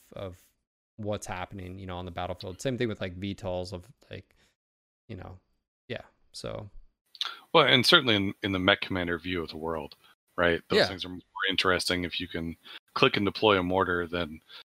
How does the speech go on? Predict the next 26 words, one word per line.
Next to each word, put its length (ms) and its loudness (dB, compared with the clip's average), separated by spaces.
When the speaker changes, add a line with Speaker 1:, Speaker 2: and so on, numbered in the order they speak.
Speaker 2:
you 80 0
know, 20 2
you're 100 0
driving 320 8
in 80 2
a 40 0
mech 200 4
and 80 0
all 60 2
of 40 -2
a 60 -4
sudden 200 2
one 120 0
of 40 -2
your 60 -8
vehicles 400 -4
is, 100 -8
like, 220 -2
over 180 0
there 220 2
shooting 360 0
mortars 520 2
that 100 6
you 80 2
don't 240 2
see. 400 -4